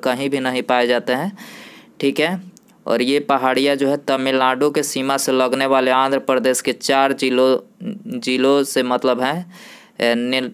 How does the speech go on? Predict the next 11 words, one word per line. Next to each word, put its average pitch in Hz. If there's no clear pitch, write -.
नेल्लोर, 127
कुरनूर 135
और, 131
ए, 123
कुरनूर 139
और, 139
ए, 123
चि-, -
चित्तूर 143
और 143
कड़पा, 113